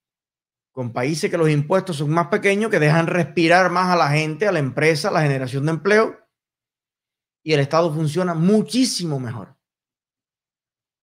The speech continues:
Yo no quiero una sociedad donde el Estado esté metido en el plato de comida todos los días, ni en la mesa, ni en mi cama, ni en mi cuarto.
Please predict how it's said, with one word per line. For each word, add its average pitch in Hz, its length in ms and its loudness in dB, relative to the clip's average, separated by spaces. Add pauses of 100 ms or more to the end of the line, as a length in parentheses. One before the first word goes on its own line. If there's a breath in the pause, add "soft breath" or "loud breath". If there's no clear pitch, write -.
(460)
Yo 233 160 4
no 240 140 0
quiero 226 180 4
una 202 120 2
sociedad 175 340 2
donde 185 160 0
el 156 80 2
Estado 180 260 0
esté 180 160 -2
metido 175 640 -2 (240)
en 143 120 -6
el 135 140 -4
plato 160 240 2
de 147 60 -2
comida 151 300 0
todos 143 160 -2
los 135 80 0
días, 143 240 -4 (1300)
ni 151 160 0
en 151 80 4
la 139 100 4
mesa, 160 360 0
ni 156 140 -2
en 135 120 0
mi 127 120 -2
cama, 165 400 2
ni 151 140 -2
en 135 120 -2
mi 131 120 -4
cuarto. 165 640 0